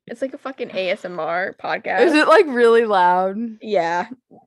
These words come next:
Speaker 2: Why didn't you tell me?
Speaker 1: Because you looked like you were enjoying them, so I wasn't gonna say anything.
Speaker 2: I'm so sorry to everyone listening. Thank you for
Speaker 1: <laughs>
Speaker 2: staying through my chewing if you're still here.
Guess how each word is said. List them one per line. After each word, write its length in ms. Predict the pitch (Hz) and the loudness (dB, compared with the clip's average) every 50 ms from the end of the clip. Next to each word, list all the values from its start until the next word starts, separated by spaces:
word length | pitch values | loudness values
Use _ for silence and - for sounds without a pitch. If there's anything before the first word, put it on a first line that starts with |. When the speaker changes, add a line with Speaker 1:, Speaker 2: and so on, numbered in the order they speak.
| _ _ _ _ _ _ - | _ _ _ _ _ _ -4
Speaker 2:
Why 180 | 226 262 277 349 | 0 2 4 6
didn't 320 | 466 480 494 494 440 403 | 6 6 4 2 0 -4
you 100 | 415 370 - | -6 -8 -6
tell 300 | 277 269 233 254 320 370 | -2 0 2 2 2 2
me? 540 | 302 269 247 220 196 180 160 151 180 196 - _ _ _ _ _ _ _ _ _ _ _ _ _ _ | 0 -2 -4 -4 -4 -6 -6 -8 -12 -14 -18 _ _ _ _ _ _ _ _ _ _ _ _ _ _
Speaker 1:
Because 260 | - - - 339 349 - | -20 -16 -14 -14 -10 -8
you 80 | 427 | -8
looked 160 | - 427 - | -8 -8 -8
like 120 | 403 311 - - | -10 -16 -14 -12
you 60 | 226 | -12
were 100 | 220 220 | -12 -12
enjoying 380 | 226 - - 175 170 170 170 | -12 -14 -12 -12 -12 -10 -12
them, 160 | 180 180 185 220 | -12 -14 -16 -16
so 100 | - 226 | -16 -16
I 20 | |
wasn't 220 | 226 254 269 269 254 | -16 -14 -14 -12 -12
gonna 160 | 226 190 180 | -12 -12 -14
say 140 | - _ - - | -16 _ -18 -16
anything. 540 | - 160 156 - - 196 190 196 220 269 392 _ _ _ _ _ _ _ _ | -14 -14 -14 -10 -8 -8 -8 -8 -10 -12 -14 _ _ _ _ _ _ _ _
Speaker 2:
I'm 140 | 202 214 208 | -14 -14 -12
so 160 | - 247 262 | -10 -12 -12
sorry 400 | 240 - - 185 156 160 160 165 160 | -12 -10 -6 -4 -4 -2 -2 -2 -2
to 40 | 151 | -2
everyone 380 | 135 151 160 160 156 151 147 143 | -4 -6 -8 -10 -10 -10 -8 -8
listening. 640 | 143 151 - - 151 139 135 139 139 143 143 156 170 | -8 -10 -10 -14 -12 -10 -10 -10 -10 -10 -12 -8 -6
Thank 320 | - - - 381 392 240 214 | -4 -2 0 0 0 0 0
you 120 | 415 392 | 0 0
for 160 | - 180 180 | 0 0 -2
Speaker 1:
<laughs> 60 | 165 - | -2 -2
Speaker 2:
staying 680 | - - - 180 170 170 170 165 165 160 170 208 208 | -4 -4 0 2 4 4 4 2 2 0 -2 -2 -4
through 140 | 202 214 185 | -4 -4 -4
my 160 | 180 165 165 | -4 -4 -6
chewing 480 | 180 - - - 185 160 156 151 151 147 | -6 -8 -10 -10 -8 -8 -6 -8 -8 -8
if 120 | 165 175 | -10 -10
you're 140 | 180 165 180 | -10 -10 -10
still 260 | 175 - - - 180 | -10 -12 -12 -12 -12
here. 580 | 156 - _ _ _ 170 190 - - 185 - | -12 -14 _ _ _ -8 -8 -8 -10 -14 -16